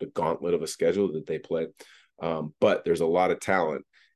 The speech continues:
and Coach Few and staff have always done an amazing job of kind of navigating, um, how to get them to play together and play well early in the season, um, as well as continue to improve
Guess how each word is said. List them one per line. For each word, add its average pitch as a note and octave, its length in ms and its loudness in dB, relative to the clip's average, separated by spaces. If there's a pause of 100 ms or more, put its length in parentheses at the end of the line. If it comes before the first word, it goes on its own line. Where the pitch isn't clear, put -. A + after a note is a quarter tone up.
(100)
and D#2 480 -2
Coach D#2+ 240 -2
Few F2 280 0
and D#2 100 -2
staff F2 340 -2
have D#2 140 -8
always E2 280 2
done E2 220 -4
an D#2+ 80 -6
amazing E2 420 -2
job D#2+ 320 0
of D#2 140 -6
kind E2+ 180 -2
of D2+ 60 -4
navigating, E2 880 -2 (340)
um, D2+ 340 -8
how - 200 -4
to D#2+ 80 0
get D#2+ 160 -6
them E2 140 -4
to D#2+ 80 -4
play F2 200 0
together E2+ 580 2
and D2+ 140 -4
play E2 240 -2
well D#2+ 380 2
early F#2 300 4
in D#2 80 -2
the D#2 40 -8
season, F2+ 540 0 (340)
um, D#2+ 420 -8 (120)
as D#2 240 -4
well E2 220 2
as E2+ 100 -6
continue F#2 600 -2
to E2 180 -2
improve E2 800 2